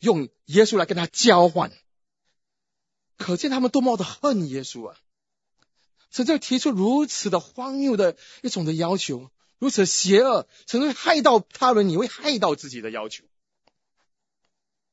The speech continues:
他们所要做的就是把耶稣给弄死，无论代价多高，无所谓，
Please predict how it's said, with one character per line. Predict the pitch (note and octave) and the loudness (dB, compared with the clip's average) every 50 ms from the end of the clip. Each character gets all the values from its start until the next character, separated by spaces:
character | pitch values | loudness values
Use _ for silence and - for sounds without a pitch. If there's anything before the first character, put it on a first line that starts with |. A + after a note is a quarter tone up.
| _ _ _ _ _ _ _ _ _ _ _ _ _ | _ _ _ _ _ _ _ _ _ _ _ _ _
他 | - - D#3+ | -6 -4 -2
们 | D3+ C#3 C3+ C#3+ | 0 0 -2 -2
所 | C3+ B2+ A#2 | -4 -4 -2
要 | A#2+ - | -2 -2
做 | - C#3+ B2+ | -2 -4 -6
的 | A2+ G#2 E2+ - _ | -6 -8 -10 -12 _
就 | - B2 | -14 -14
是 | - - G#2+ E2 _ _ _ _ _ _ _ _ _ _ | -14 -14 -16 -18 _ _ _ _ _ _ _ _ _ _
把 | - A#2+ A#2 | -12 -10 -6
耶 | A2 A#2+ B2+ | -4 -4 -4
稣 | C3 - C#3+ | -4 -4 -4
给 | C3 C3+ A#2 G2+ F2+ F2 _ _ _ _ _ _ _ _ _ | -4 -4 -4 -6 -6 -10 _ _ _ _ _ _ _ _ _
弄 | - D3+ F3+ B3 A3 D3+ C#3 B2+ | 0 6 8 8 8 8 2 -6
死， | - - - - - - - _ _ _ _ _ _ _ _ _ _ _ _ _ _ _ _ | -8 -6 -6 -8 -10 -12 -16 _ _ _ _ _ _ _ _ _ _ _ _ _ _ _ _
无 | - A#3+ | 4 4
论 | D4+ D#4 | 4 4
代 | - - E4+ D#4 C#4 | 4 4 4 6 4
价 | G#3 - D4 A#3 F#3+ | 4 6 6 4 6
多 | - A3 A3 | 8 6 6
高， | - G#3 G3+ A3 G3 _ _ _ | 6 4 2 0 -2 _ _ _
无 | _ A2+ B2 | _ -12 -10
所 | - A2+ F#2+ | -10 -8 -8
谓， | G2+ F#2 - | -8 -8 -10